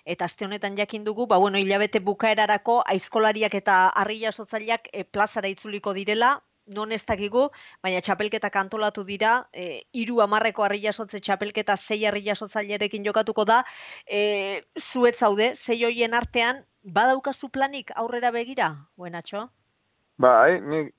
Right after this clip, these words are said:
Speaker 2: eh, ez dakit jokaukoan, baina Igeldo harrian ko kartea jauziten, izena eman nahi banun da, han nago apuntauta, da abuztuen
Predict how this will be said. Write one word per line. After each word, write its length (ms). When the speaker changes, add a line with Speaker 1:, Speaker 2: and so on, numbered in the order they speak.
Speaker 2:
eh, 320
ez 140
dakit 360
jokaukoan, 600
baina 320
Igeldo 420
harrian 460
ko 240
kartea 480
jauziten, 520
izena 340
eman 200
nahi 140
banun 320
da, 200
han 180
nago 220
apuntauta, 520
da 240
abuztuen 680